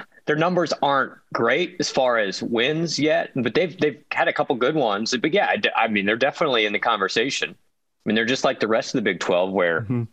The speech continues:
Speaker 1: they would be right there. And, you know, their KenPom stuff, they're a little bit below Iowa State. I think, you know, analytically, they're a little below Iowa State, but defensively, another one of those top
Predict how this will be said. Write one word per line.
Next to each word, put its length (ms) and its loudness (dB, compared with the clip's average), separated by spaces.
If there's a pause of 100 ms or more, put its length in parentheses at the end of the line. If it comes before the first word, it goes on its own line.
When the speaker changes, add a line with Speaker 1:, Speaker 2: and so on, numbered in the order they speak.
Speaker 1:
they 140 2
would 160 0
be 100 2
right 260 0
there. 280 2
And, 280 -2 (360)
you 40 -2
know, 140 0
their 140 0
KenPom 480 -2
stuff, 240 0
they're 100 0
a 20 2
little 160 0
bit 60 -6
below 260 2
Iowa 320 2
State. 380 0
I 60 0
think, 260 -2
you 340 -2
know, 80 0
analytically, 540 0
they're 140 2
a 60 0
little 140 2
below 260 0
Iowa 220 0
State, 220 -2
but 80 -2
defensively, 840 0 (540)
another 240 0
one 140 2
of 40 0
those 200 0
top 400 0